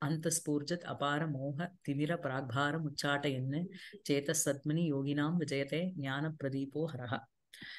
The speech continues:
So, நம்ம வந்து போன கிளாஸ்ல வந்து நம்ம லாங் பேக் நடத்தினேன். So, அஹ், ஐம்பதுலேருந்து அறுபது,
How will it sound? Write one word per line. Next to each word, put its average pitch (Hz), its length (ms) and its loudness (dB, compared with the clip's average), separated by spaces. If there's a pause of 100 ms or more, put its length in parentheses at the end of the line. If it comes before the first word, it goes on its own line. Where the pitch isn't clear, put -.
(460)
So, - 160 2 (460)
நம்ம 135 220 0
வந்து 156 300 4 (760)
போன 175 240 10
கிளாஸ்ல 175 440 6
வந்து 156 220 4
நம்ம 151 220 4 (1500)
லாங் 135 340 0
பேக் 156 260 2
நடத்தினேன். 139 460 2 (1300)
So, - 200 -6 (420)
அஹ், 131 300 -4 (140)
ஐம்பதுலேருந்து 208 720 12
அறுபது, 185 420 10